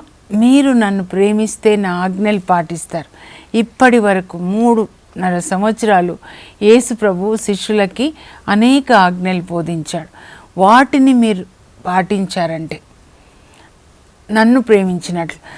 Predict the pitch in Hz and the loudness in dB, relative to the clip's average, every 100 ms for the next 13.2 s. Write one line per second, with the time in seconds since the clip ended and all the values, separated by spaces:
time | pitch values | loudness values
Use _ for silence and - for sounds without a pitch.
0 | - - 196 202 190 214 233 262 269 277 | -16 -2 0 0 2 2 4 4 4 2
1 | 254 247 240 294 196 208 214 196 202 214 | 2 2 0 -2 -2 2 4 4 4 4
2 | 196 196 190 359 - - - - 214 208 | 2 0 0 0 -4 -20 -20 -4 2 4
3 | 196 185 196 254 269 196 147 135 - - | 2 0 -2 -2 2 0 0 -10 -14 -18
4 | - _ _ - - - - 190 202 190 | -18 _ _ -20 -20 -8 -6 -2 0 0
5 | 190 - - _ 208 269 302 190 180 196 | -2 -16 -20 _ -4 -2 -2 -4 -2 -2
6 | 175 196 233 254 220 196 202 - 277 240 | 2 4 4 4 2 2 0 4 2 4
7 | 220 202 208 - 262 208 190 247 240 208 | 2 2 -4 -2 0 0 0 -2 0 -2
8 | 190 208 190 196 214 247 - 185 160 - | 0 -2 -2 -2 0 0 0 -4 -4 -8
9 | - _ - - - - 202 226 240 233 | -16 _ -20 -20 -20 -4 2 4 4 2
10 | - 240 254 247 220 208 214 254 247 202 | 0 2 4 2 0 0 4 4 4 2
11 | 196 185 185 - 233 294 196 202 202 214 | -2 -2 -6 -2 -2 -2 -2 -2 0 0
12 | 214 190 190 185 185 196 220 175 160 - | -2 -2 -4 -4 -4 -2 -2 -2 -8 -10
13 | - - | -14 -18